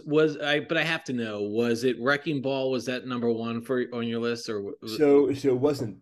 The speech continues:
Speaker 2: it wasn't, Dave. It wasn't. It was Flowers, which was number one. The much more masculine,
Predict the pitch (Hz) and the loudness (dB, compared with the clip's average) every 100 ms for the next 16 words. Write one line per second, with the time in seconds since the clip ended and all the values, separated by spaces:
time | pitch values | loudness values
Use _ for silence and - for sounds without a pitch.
0 | 113 117 117 117 95 92 101 113 113 113 | -10 -4 -2 -2 -6 -8 -12 -10 -8 -6
1 | 107 107 - 120 113 - - 104 101 98 | -8 -12 -12 -10 -10 -10 -6 -2 -2 -4
2 | 104 - 110 - 101 98 110 101 107 113 | -8 -14 -16 -14 -12 -8 -6 -6 -8 -10
3 | 117 113 113 120 113 107 101 104 - 117 | -8 -6 -6 -4 -6 -4 -4 -6 -8 -6
4 | 104 101 95 95 101 | -4 -4 -6 -8 -10